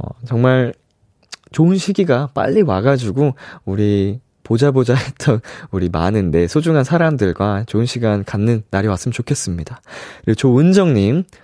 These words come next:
"람디, 사무실에 새 팀원이 왔는데 엠비티아이가 저랑 똑같더라고요. 우와, 신기하다." 얘기를 하다가 팀장님도 같은 엠비티아이라는 사실을 알았습니다. 아이에스에프제이로 이루어진 우리 팀,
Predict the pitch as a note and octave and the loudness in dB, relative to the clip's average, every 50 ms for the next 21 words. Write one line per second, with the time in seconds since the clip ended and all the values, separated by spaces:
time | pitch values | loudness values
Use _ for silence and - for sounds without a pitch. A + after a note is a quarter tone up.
0 | _ _ - A#2+ D3 E3 F3 F3+ D#3 - - A#2 - - E3+ E3+ F#3 F#3+ - F#3 | _ _ 0 0 2 2 2 2 2 2 0 -2 -4 -2 0 2 2 2 2 2
1 | E3+ E3 D#3 - G#3 - - - A3 A#3 A#3+ A3+ A3 C#3 F#2 F2 F#2+ A2+ B2 A2+ | 2 2 2 2 0 0 -2 0 0 2 2 4 4 2 2 2 2 2 2 2
2 | F2 E2+ E2 F#2+ G#2+ E2+ - - - - - - - F2 F#2+ A2 C#3 C#3+ C3+ - | 2 2 2 2 0 -2 -4 -8 -14 -20 -10 -4 -2 0 2 2 2 0 0 0
3 | - B2 G#2+ G2+ A2 B2+ C3 - - F2+ F2+ F#2 G2 - F3+ - - A3 G#3+ - | 0 2 2 2 0 0 -2 -2 -2 -2 -2 -2 -4 -6 -6 -2 -2 -2 0 2
4 | - A2 F2 E2 D#2 - E2+ D2+ D#2+ A#2 F#3 A3 - - - - - - - A#2 | 2 2 2 2 0 0 0 2 2 2 0 -2 -4 -8 -16 -20 -10 -4 0 2
5 | B2 B2 A#2+ G#2 F#2 F2+ - - - E3+ E3+ G3 G3 G3 F3 E3+ D#3+ D#3 D3 C#3+ | 2 2 2 0 -2 -2 -4 -6 -4 -4 -2 0 2 2 2 2 4 2 2 4
6 | C3+ G2 E2+ D#2 F#2+ G#2 F#2 F2 - - C#2+ - C3+ C3 G2+ - - - - - | 4 2 2 2 2 2 0 0 0 -2 -2 0 0 -2 -2 -4 -10 -20 -12 -6
7 | - D3+ D#3 D#3+ F3 D#3+ D3+ C#3 A#2 G#2+ G#2 A#2+ A#2 - - - - C#3+ A#2 F2 | -2 -2 0 2 2 2 2 2 2 2 2 0 0 -2 -4 -4 0 0 2 2
8 | D#2+ E2+ G#2+ G#2 - - C3 A#2 A2+ A2 G#2+ G#2+ B2 D3 D#3+ E3+ E3+ E3 - D#3 | 2 2 0 0 0 0 0 2 2 2 2 2 2 2 2 2 0 0 0 0
9 | C#3+ - C#3+ C#3+ G2 F2 G#2+ - - - E2+ C#2+ C2+ - D2 - - - - - | 0 0 0 0 0 0 -2 -4 -4 -6 -6 -4 -4 -6 -6 -6 -10 -16 -16 -14
10 | - - - - E2 A#2 D3+ E3 E3 - - D3+ B2+ - - D3 C#3 - C#3 C#3 | -10 -6 -2 0 2 2 2 2 2 4 4 2 2 2 0 -2 0 2 2 4
11 | C3+ C3 C3+ C3 A2 G2 G#2 G2+ F#2+ - B2 G#2+ F#2 A2+ D3+ E3 D#3+ - - - | 4 4 4 4 4 4 4 2 2 2 0 0 2 2 2 2 2 0 -4 -4
12 | F#2 | -4